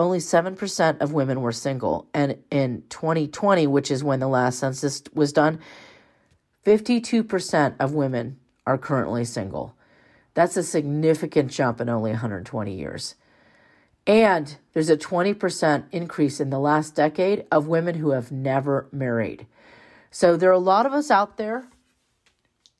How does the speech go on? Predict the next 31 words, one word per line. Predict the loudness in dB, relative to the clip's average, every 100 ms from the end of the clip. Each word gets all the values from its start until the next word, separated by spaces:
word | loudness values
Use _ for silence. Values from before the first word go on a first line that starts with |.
| _ _
and | -6 -4 -6 -10
some | -10 -6 -4
of | -4
us | -8 -6
are | -8
dating, | -6 -6 -6 -10 -14
and | -16 -14
so | -8 -4
I | -4
thought | -2 -2 -2
this | -8 -10
would | -10
be | -12 -14
pertinent | -10 -10 -10 -14 -14
to | -10
those | -8 -8 -8
ladies | -8 -8 -10 -12 -16 -20 -20 _ 0
out | 0 2
there | -2
who | -4
wanted | -2 -2 -2
to |
get | -4 -4
information. | -4 -8 -4 -4 -4 -6 -8 -10 _ _ _ -20 -20 -20 -20 -20 _
So | 2 4 2 -8 _
the | 0
thing | 2 4 4
is, | 4 2 -4 0
as | 2 4 0
single | -4 0 2
women | 2 2 2 0